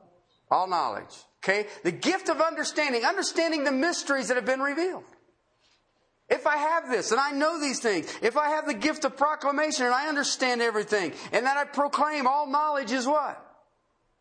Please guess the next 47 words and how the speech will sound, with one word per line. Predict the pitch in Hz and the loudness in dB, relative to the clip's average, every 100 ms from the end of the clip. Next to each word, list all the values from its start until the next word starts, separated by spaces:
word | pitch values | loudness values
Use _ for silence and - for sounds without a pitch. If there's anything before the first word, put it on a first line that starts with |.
| - | -2
Mind. | 190 196 175 139 113 - - | 2 2 0 -2 -4 -4 -2
It | 247 | 0
is | 254 | 0
ability | 190 302 330 285 | 0 0 0 0
to | 302 | 0
understand. | 302 294 - - 285 285 262 180 - - | 0 0 -2 0 0 0 0 -2 -4 -2
It | 247 | 0
is | 240 | 0
ability, | 202 226 320 294 | -2 0 0 0
it's | 254 - | 0 0
those | 294 - | 0 0
people | 311 320 285 | -2 2 0
who | 277 | 2
are | 262 233 | 2 2
writers. | 254 285 262 202 | 0 0 0 0
It | 233 | 0
is | 240 | 2
those | 247 269 | 0 0
people | 277 285 262 | -2 0 2
who | |
are | 262 226 | 2 0
scholars. | - 262 277 262 196 - - - | 0 0 2 0 -2 -6 -4 -2
Those | 226 226 | -2 -2
are | |
teachers. | 226 254 311 - 226 180 | -2 0 0 0 -2 0
Those | 208 208 | -2 -2
are | |
professors. | 202 226 - 311 294 - 170 - - - - 220 | 0 -2 2 0 0 0 -2 -2 -10 -14 -4 0
And | 254 | 2
they | 262 | 0
come | 254 302 311 | 0 0 0
to | 285 | 0
these | 302 269 | 0 0
and | 254 | 0
they | 262 | 0
draw | 180 202 294 311 302 | -2 0 2 2 0
these | 294 285 | 0 -4
conclusions. | 294 277 - 294 302 226 170 104 - - _ _ _ _ - - | -2 -4 0 0 0 -2 -4 -6 -10 -16 _ _ _ _ -20 -6
Okay, | - | -2
I | 262 | 0
want | 269 | 0
to | 277 | -2
give | 262 | -2
you | |
two | 285 | -2
more | 277 277 | 2 2
illustrations. | 262 254 - 233 233 233 147 | 2 0 -2 0 0 -2 -6